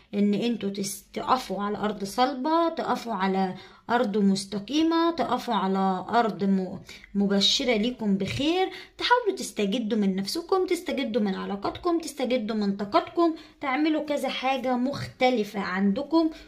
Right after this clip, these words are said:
واهم حاجه واهم خطوه تمشوا عليها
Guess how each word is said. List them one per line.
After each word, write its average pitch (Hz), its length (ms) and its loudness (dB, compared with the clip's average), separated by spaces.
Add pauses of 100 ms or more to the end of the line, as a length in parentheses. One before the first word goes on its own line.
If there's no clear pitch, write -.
(140)
واهم 208 520 0
حاجه 202 460 -6 (220)
واهم 214 460 -4
خطوه 208 400 -4
تمشوا 240 400 -4
عليها 240 480 -2